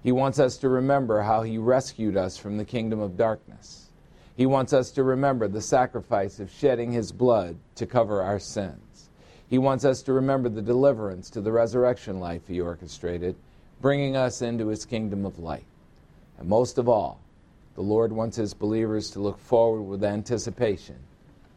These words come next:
that he is coming again. I do the exact same thing with my mom.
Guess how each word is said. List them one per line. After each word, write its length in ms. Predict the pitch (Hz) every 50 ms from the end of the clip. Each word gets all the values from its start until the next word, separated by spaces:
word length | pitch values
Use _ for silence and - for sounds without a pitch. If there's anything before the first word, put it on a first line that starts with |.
| - -
that 160 | 92 98 98
he 140 | 101 110 107
is 160 | 104 98 -
coming 340 | - 113 98 98 92 95 92
again. 400 | 90 90 82 107 101 85 69 - - - - - - - - - - - - - -
I 140 | - 113
do 140 | 123 131 127
the 160 | 123 123 110
exact 380 | 104 98 92 107 117 113 120 120
same 320 | - - 120 113 110 110
thing 320 | - - 123 117 117 113 110
with 160 | 107 104 101
my 140 | 104 101 104
mom. 380 | 104 104 98 92 80 73 65